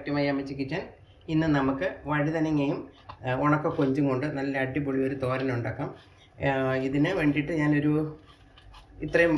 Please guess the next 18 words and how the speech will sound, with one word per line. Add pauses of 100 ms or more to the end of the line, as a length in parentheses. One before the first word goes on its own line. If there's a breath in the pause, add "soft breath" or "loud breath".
ആ, (360)
എടുത്തിട്ടുണ്ട്.
ഒരു
നൂറ്
ഗ്രാം
തന്നെ
തികച്ച്
കാണത്തില്ല. (180)
ഒരു (560)
ഉണക്ക
കൊഞ്ച്
എടുത്തിട്ടുണ്ട്. (520 loud breath)
പിന്നെ
ഈ
ചെറിയ
വഴുതനങ്ങ,
ഇതൊരു
മൂന്നാലെണ്ണം.